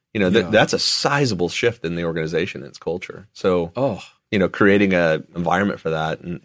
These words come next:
Speaker 1: having them prepare for that. So there's gotta be training materials. There's, I think, great opportunity for somebody.
Speaker 2: Yeah, it is a shift, and I think the training is definitely something that's gonna have to happen. But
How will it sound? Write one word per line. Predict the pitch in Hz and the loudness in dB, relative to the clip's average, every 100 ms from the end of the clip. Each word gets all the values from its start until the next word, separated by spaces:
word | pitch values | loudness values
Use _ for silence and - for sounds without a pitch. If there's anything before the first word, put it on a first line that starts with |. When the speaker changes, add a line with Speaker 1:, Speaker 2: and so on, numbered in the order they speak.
| - | -4
Speaker 1:
having | 104 98 | 0 0
them | 90 | 0
prepare | 85 - 87 | -4 -4 -2
for | 90 | -2
that. | 87 82 | -4 -4
So | - | -4
there's | 98 | -2
gotta | 101 92 | 0 0
be | 87 82 80 - | 0 -4 -6 -6
training | 101 92 87 | -2 -2 -2
materials. | - 90 87 85 85 82 | 0 0 2 0 -2 -4
There's, | 85 82 - _ _ _ - | -6 -8 -12 _ _ _ -12
I | - | -6
think, | 101 - _ | -6 -6 _
great | - 107 | 4 4
opportunity | 92 - 110 | 4 0 -4
for | - | -4
somebody. | 107 90 - | -4 -4 2
Speaker 2:
Yeah, | 175 160 | 4 4
it | 151 175 185 | 4 4 6
is | 247 | 4
a | 185 | 2
shift, | - - 190 139 - | 2 4 6 4 2
and | 143 | 0
I | 151 | 2
think | 180 | 0
the | 143 | 0
training | - 190 214 143 - - | 0 0 2 -2 -6 -8
is | 135 113 | -6 -6
definitely | 139 170 180 165 | 0 0 0 -2
something | 165 | -2
that's | 135 | -4
gonna | - 131 | -4 -4
have | 135 | -4
to | 131 | -4
happen. | 151 135 120 | -6 -6 -8
But | 113 190 143 - | -2 0 0 -4